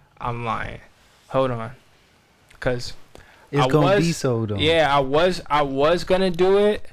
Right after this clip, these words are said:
Speaker 1: but then I thought about it, and I'm like, "Nah,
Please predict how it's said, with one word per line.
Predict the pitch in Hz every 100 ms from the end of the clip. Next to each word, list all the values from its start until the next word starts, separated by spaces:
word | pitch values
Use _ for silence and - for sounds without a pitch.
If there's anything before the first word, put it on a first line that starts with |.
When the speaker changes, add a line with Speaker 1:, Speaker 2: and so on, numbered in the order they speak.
| - - _ _ _ _ _ _ _ _ -
Speaker 1:
but | 135
then | 143 147 147 147 - - _ -
I | 139
thought | 123 135 131
about | 135 139 143
it, | 147 - - -
and | 131
I'm | 127 127
like, | 123 123 107 - _ _ _ _ _ _
"Nah, | 139 131 120 120 135